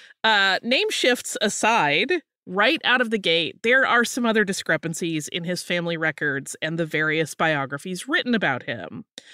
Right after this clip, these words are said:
So his mother, Alice Taylor, was a white English woman. Her maiden name is recorded as Holman's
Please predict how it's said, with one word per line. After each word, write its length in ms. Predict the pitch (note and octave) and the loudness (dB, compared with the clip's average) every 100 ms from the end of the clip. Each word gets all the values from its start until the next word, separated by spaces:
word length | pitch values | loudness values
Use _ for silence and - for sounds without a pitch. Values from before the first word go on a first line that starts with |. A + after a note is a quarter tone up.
| - - | -20 -12
So 160 | - D4 | -2 0
his 220 | E4 C#4 | 2 2
mother, 400 | F4+ F4+ A3 G3 | 2 4 4 4
Alice 340 | G3 G3 G3+ | 2 2 0
Taylor, 580 | - E3+ E3 D3+ D#3 D#3 _ _ | 0 0 2 2 0 -2 _ _
was 160 | G3 G3+ | -4 2
a 80 | G3 | 2
white 300 | D#3 D#3 - | 2 -2 -2
English 400 | D3 D3 D3+ - | -8 -6 -6 -4
woman. 400 | C3+ C3 - - _ - | -6 -6 -10 -14 _ -8
Her 260 | G#3+ G#3+ G#3 | -2 0 0
maiden 480 | G#3 B3+ G#4 D#4+ | 2 2 2 2
name 260 | A3 F3+ F3 | 2 0 0
is 180 | E3+ F3+ | -2 -4
recorded 480 | G3+ - F3+ F3+ E3+ | -6 -4 -2 -2 -2
as 220 | F3+ F3+ | -2 -4
Holman's 800 | - - G#4+ E4+ F3 C#3 C#3 | -2 2 4 4 2 0 -4